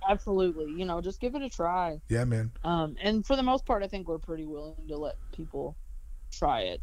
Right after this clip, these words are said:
Speaker 2: Absolutely.
Speaker 1: So.
Speaker 2: Absolutely. Well, folks, that's Kaylee Corsi, um, who, uh, I really appreciate you doing the show, and we'll have you back on in a couple months, and we'll see where we're at.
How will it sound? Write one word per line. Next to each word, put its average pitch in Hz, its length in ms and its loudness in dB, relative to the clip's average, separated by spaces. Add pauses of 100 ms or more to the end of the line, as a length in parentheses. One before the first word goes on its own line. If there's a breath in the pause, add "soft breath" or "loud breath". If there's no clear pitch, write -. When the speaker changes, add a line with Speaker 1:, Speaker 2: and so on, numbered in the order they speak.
Speaker 2:
Absolutely. 180 640 6
Speaker 1:
So. 180 80 4 (220)
Speaker 2:
Absolutely. 127 680 0 (400 loud breath)
Well, 190 120 10
folks, 196 360 8
that's 185 200 6
Kaylee 208 380 8
Corsi, 156 480 8 (280)
um, 131 380 2 (100)
who, 139 300 6 (120)
uh, 139 220 4
I 131 80 2
really 151 320 10
appreciate 160 420 8
you 160 80 6
doing 156 220 10
the 151 40 8
show, 160 300 8
and 156 100 10
we'll 147 100 8
have 160 160 8
you 151 60 8
back 151 240 6
on 165 120 8
in - 20 6
a 156 60 4
couple 175 260 6
months, 170 240 8
and 165 100 6
we'll 156 60 4
see 185 140 6
where 180 140 8
we're 190 140 4
at. 196 160 0